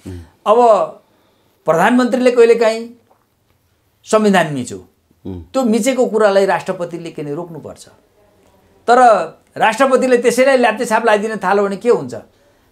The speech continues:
Speaker 2: राष्ट्रपति रहनु र हुनु र नहुनु के अर्थ रह्यो? किन संविधानमा त्यो व्यवस्था गरेको? अब त्यस्तै गरेर जसरी के भने, अम, प्रधानमन्त्री ओलीले गरेका असंवैधानिक सिफारिस निर्णयलाई पनि राष्ट्रपतिले,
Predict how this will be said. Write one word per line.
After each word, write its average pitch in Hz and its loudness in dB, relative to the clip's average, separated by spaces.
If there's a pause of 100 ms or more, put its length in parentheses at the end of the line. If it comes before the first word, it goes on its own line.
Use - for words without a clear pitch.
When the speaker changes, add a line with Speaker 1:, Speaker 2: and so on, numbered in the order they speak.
(120)
Speaker 2:
राष्ट्रपति 208 0
रहनु 190 2
र 208 2 (320)
हुनु 170 0
र 240 4
नहुनु 202 2
के 214 2
अर्थ 185 0
रह्यो? 180 0 (400)
किन 254 -4
संविधानमा 196 -4
त्यो 151 -8
व्यवस्था 123 -8
गरेको? 98 -16 (500)
अब 262 2
त्यस्तै 262 0
गरेर 220 2
जसरी 220 -4
के 247 0
भने, 208 -4 (340)
अम, 117 -12 (760)
प्रधानमन्त्री 196 0
ओलीले 180 -4
गरेका 170 -6
असंवैधानिक 254 -2 (600)
सिफारिस 160 -6 (520)
निर्णयलाई 269 2
पनि 262 0
राष्ट्रपतिले, 156 -8